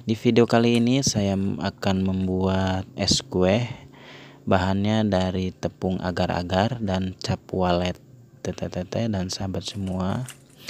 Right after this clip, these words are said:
Dan ini pop ice-nya rasa durian.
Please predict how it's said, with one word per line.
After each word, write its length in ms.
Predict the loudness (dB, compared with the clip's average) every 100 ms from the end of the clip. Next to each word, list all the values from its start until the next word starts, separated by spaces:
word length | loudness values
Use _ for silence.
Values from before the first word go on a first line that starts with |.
| -12 -12 -12
Dan 400 | 0 4 4 4
ini 400 | 2 0 0 -2
pop 240 | -4 -6 -4
ice-nya 640 | -8 -4 -4 0 0 2 2
rasa 480 | 2 0 0 0 0
durian. 960 | 2 4 4 4 2 -2 -4 -6 -10